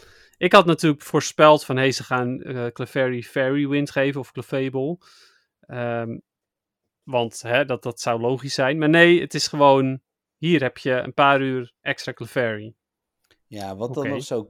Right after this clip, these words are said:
Speaker 2: kunnen, is dat die hoge shiny kans heeft dat we dat gewoon niet weten. Alhoewel Niantic dat vaak aankondigt tegenwoordig. Maar het kan natuurlijk altijd nog. Eh,
Speaker 1: Ja,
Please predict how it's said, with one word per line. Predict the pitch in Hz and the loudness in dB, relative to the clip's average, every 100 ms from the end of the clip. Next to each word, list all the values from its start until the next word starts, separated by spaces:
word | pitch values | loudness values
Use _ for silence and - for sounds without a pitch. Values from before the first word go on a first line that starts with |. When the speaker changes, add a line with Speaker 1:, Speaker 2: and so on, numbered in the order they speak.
| _ _ _ _ | _ _ _ _
Speaker 2:
kunnen, | 139 147 190 214 196 | -6 -6 -6 -8 -10
is | 160 - | -14 -10
dat | 135 127 - | -10 -10 -12
die | 117 104 107 _ _ _ | -10 -10 -14 _ _ _
hoge | 117 127 120 | -16 -14 -14
shiny | 123 139 151 | -14 -12 -10
kans | 156 156 | -10 -10
heeft | 160 143 143 | -10 -10 -10
dat | 135 | -12
we | 117 | -10
dat | 113 - | -10 -10
gewoon | 110 104 | -14 -12
niet | 101 98 | -12 -12
weten. | 107 131 113 | -12 -12 -14
Alhoewel | 110 104 107 | -14 -14 -12
Niantic | 107 104 | -14 -16
dat | 107 98 _ | -18 -20 _
vaak | 139 160 160 | -10 -10 -10
aankondigt | 127 143 151 151 - | -14 -12 -14 -14 -12
tegenwoordig. | 147 143 135 160 226 _ _ _ _ _ _ _ | -12 -10 -10 -12 -14 _ _ _ _ _ _ _
Maar | 120 107 | -16 -16
het | - _ _ _ - | -18 _ _ _ -8
kan | 143 | -6
natuurlijk | 143 117 107 113 | -6 -8 -12 -12
altijd | 107 - 117 131 | -12 -8 -8 -8
nog. | 156 165 - _ _ _ _ _ | -12 -14 -14 _ _ _ _ _
Eh, | 135 | -4
Speaker 1:
Ja, | 135 | -2